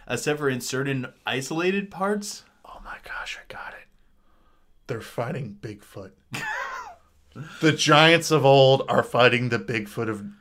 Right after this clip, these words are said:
Speaker 2: the Bigfoot of today out there.
Speaker 1: I mean, what color hair is Bigfoot often described as having?
Speaker 2: Having red hair.
Speaker 1: Maybe there's a connection
Speaker 2: There
Speaker 1: here.
Speaker 2: is a massive ginger war going in the tunnels of Afghanistan and the woods of America.
Speaker 1: And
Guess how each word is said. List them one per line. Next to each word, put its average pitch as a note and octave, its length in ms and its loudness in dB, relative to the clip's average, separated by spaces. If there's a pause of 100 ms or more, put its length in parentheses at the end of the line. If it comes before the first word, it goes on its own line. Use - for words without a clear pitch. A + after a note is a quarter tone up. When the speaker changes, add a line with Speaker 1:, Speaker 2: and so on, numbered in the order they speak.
(220)
Speaker 2:
the A#2+ 140 -8
Bigfoot A2+ 420 -6
of G#2 80 -6
today G2+ 380 -6
out F#2+ 200 -12
there. G2 320 -12
Speaker 1:
I F3+ 120 -4
mean, D#3 480 -4
what F3 260 -4
color F3+ 260 -2
hair D#3+ 160 -2
is C3 140 -4
Bigfoot B2+ 420 -4
often A#2 300 -2
described G#2 380 -6
as G2+ 100 -14
having? - 300 -10
Speaker 2:
Having G#2+ 400 -10
red A#2 240 0
hair. C#3 500 6 (1040)
Speaker 1:
Maybe G#2+ 260 -6
there's B2 160 -2
a A#2+ 60 -12
connection G#2 420 -6
Speaker 2:
There C3+ 140 6
Speaker 1:
here. C#3+ 80 10
Speaker 2:
is A#2 100 6
a C3 80 6
massive C3 640 8
ginger C3 480 4
war B2+ 240 10
going C3 560 8 (560)
in B2+ 200 2
the B2 100 0
tunnels C#3 480 2
of C3 100 6
Afghanistan A#2+ 880 4
and A#2+ 180 -2
the A2+ 60 2
woods G#2 320 0
of A2 100 -2
America. G#2 640 2 (760)
Speaker 1:
And A2+ 220 -14